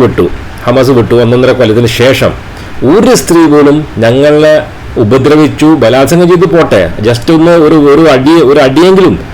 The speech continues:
അടിച്ചു എന്നുള്ളത് പോലും പറയുന്നില്ല. അത്രക്കധികം റെസ്പെക്റ്റ് ആണ് സ്ത്രീകളെ ഈ ഹമാസ് ചെയ്തിട്ടുള്ളത്. സ്ത്രീകളെ മാത്രമല്ല, പുരുഷന്മാരെ അങ്ങനെ തന്നെയാണ്. കാരണം ബന്ധുക്കളുമായിട്ട് പ്രശ്നമില്ലല്ലോ,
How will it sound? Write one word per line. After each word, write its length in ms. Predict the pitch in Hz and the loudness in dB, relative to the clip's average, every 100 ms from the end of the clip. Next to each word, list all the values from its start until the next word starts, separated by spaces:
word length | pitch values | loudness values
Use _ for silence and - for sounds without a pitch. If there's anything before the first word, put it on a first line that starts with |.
| - | -6
അടിച്ചു 300 | 127 127 135 | -4 -2 0
എന്നുള്ളത് 360 | 156 139 139 131 | 0 2 0 0
പോലും 260 | 147 160 | 0 0
പറയുന്നില്ല. 360 | 151 131 120 101 | 0 0 0 0
അത്രക്കധികം 720 | 107 - - 156 160 143 151 | -2 -4 -4 -2 0 0 0
റെസ്പെക്റ്റ് 480 | 127 117 - 135 147 | 0 -2 -2 -4 0
ആണ് 140 | 139 | -2
സ്ത്രീകളെ 600 | 139 113 120 120 127 170 180 - - - 120 | -2 -2 0 0 0 -2 -4 -10 -12 -8 -4
ഈ 80 | |
ഹമാസ് 380 | 117 110 117 131 | -2 -2 -2 0
ചെയ്തിട്ടുള്ളത്. 540 | 131 127 127 120 85 82 | 0 0 2 0 0 -4
സ്ത്രീകളെ 400 | - 98 147 190 | -4 -2 0 2
മാത്രമല്ല, 320 | 196 185 156 | 2 2 0
പുരുഷന്മാരെ 460 | 120 104 139 143 | 0 -2 0 2
അങ്ങനെ 180 | 151 139 | 2 2
തന്നെയാണ്. 220 | 127 101 | 0 0
കാരണം 200 | 98 120 | -2 -2
ബന്ധുക്കളുമായിട്ട് 540 | 113 135 156 180 175 170 | 0 0 2 2 2 0
പ്രശ്നമില്ലല്ലോ, 640 | - - 123 110 113 78 | -2 -2 0 0 0 -2